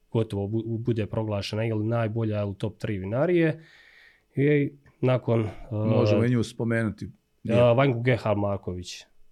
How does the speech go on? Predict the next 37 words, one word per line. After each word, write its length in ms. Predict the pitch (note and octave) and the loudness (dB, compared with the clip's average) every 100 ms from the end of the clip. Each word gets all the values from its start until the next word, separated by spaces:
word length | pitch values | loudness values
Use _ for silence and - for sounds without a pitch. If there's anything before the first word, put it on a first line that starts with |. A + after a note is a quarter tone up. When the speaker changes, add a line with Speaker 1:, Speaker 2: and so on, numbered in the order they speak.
| - | -8
Speaker 2:
Gdje 200 | A2 G2+ | -2 0
se 140 | - | 0
oni 140 | G2+ | -2
nalaze? 360 | G2+ A2+ G2+ G2+ | 0 0 0 0
Speaker 1:
Oni 140 | C#3 D3 | 2 2
se 120 | B2+ | 2
nalaze 340 | C3+ C3 A2 | 2 2 2
u 60 | G#2 | 0
Karnuntumu, 720 | - A2 B2+ D3+ D3 B2 A#2 | 0 0 4 2 2 0 0
to 180 | - A#2+ | 0 0
je 40 | |
jedno 160 | A#2 G#2+ | 0 0
prekrasno 560 | A#2 G#2 G2+ F#2 G2+ | -2 -2 -2 -2 -2
mjesto 420 | G#2 B2 A2 - G#2+ | -2 0 -2 -2 -2
između 380 | G2+ G2+ F#2+ | 0 -2 -4
Beča 480 | F#2+ G#2 G#2 - F#2+ | -2 -2 -2 -4 -6
i 100 | F#2 | -4
Bratislave, 840 | F2+ A2+ B2+ - B2+ A2 G#2+ G#2 G#2 | -2 -2 -2 -4 -2 0 0 0 0
blizu 360 | G2 G#2+ G#2 | -2 -2 0
Neusiedl-, 420 | G2+ F#2+ F#2 G#2+ A#2+ | -2 -2 -4 -6 -6
Neusiedlersea. 880 | B2 G#2+ G2 A#2+ C#3+ C3+ C3 C3+ B2+ | -4 -2 -2 -2 -2 -2 0 0 0
E, 100 | B2 - _ _ _ _ _ _ - A2+ A#2 A2+ A2+ | -2 -6 _ _ _ _ _ _ -2 2 4 4 4
nevjerovatno 520 | A#2 A#2+ B2 A#2+ G2 | 4 2 2 2 0
mjesto 320 | G#2 G#2 - | -2 -2 -2
za 140 | F#2+ F#2 | -4 -4
živit. 540 | G2 B2 C3+ B2+ - | -2 0 0 -2 -4
E, 40 | A2+ A2+ A2 A2 G#2+ G#2+ G#2+ G#2 G#2 | -2 0 0 0 0 0 2 2 2
moja 180 | A#2 | 2
obitelj 340 | G2 G#2+ A2 G2+ | 2 -2 -2 -2
je 60 | |
bila 220 | F#2+ G2+ F#2+ | -2 -2 -4
cijela 360 | - G#2 F#2 | -4 -2 -2
gore, 260 | G2 A#2 G#2+ | -2 -2 -2
bili 180 | G#2+ G2+ | -2 -4
smo 160 | G2 | -4
dvije 220 | F#2+ G2 | -4 -6
godine, 600 | F#2 B2 B2 A2+ A2 G#2 | -4 -4 -2 -2 -2 -4